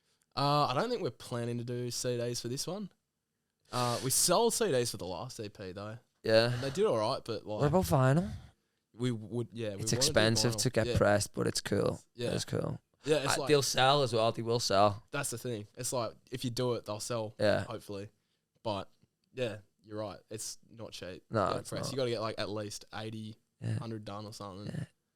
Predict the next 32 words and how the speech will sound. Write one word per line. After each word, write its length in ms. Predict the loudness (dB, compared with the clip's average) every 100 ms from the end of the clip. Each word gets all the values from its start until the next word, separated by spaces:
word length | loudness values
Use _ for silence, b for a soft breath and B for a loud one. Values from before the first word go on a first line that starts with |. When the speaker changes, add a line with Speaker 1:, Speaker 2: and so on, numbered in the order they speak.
| _ _ _ _ _ -8
Speaker 1:
And 100 | -6
then 160 | -4
even 180 | -6 -10
then, 160 | -12 -14
it's, 320 | -14 -16 -16 _ _ _
yeah. 240 | -12 -12 -14 _
Speaker 2:
Do 140 | 2 4
it. 160 | 2 -4 _
Speaker 1:
Yeah, 200 | -14 -12 -14 _
vinyl. 380 | -12 -8 -8 -8
Speaker 2:
Fucking 360 | -4 -4 -2 -4
do 180 | -4 -4
it. 180 | -4 -8
Speaker 1:
Yeah, 120 | -14 -14
we'll 80 |
fucking. 340 | -14 -16 -18 -20 _ _ _ _ 2
Speaker 2:
They'll 140 | 2
Speaker 1:
Yeah. 40 |
Speaker 2:
sell, 360 | 4 4 4 4
man. 240 | 4 2 -4 _ 2
Hon-, 180 | 4 4
honestly, 520 | -2 -2 0 0 0
like, 260 | 0 -2 -4 -4
Speaker 1:
Yeah. 260 | -2 0
Speaker 2:
anytime, 380 | 0 0 -2 0 2
Speaker 1:
People 60 | 2 -2
love 80 | -6
that 180 | -2
shit. 20 | 0
Speaker 2:
anytime, 460 | 0 0 0 0 0
yeah. 280 | 2 0 -2 -8 2
People, 320 | 2 2 -4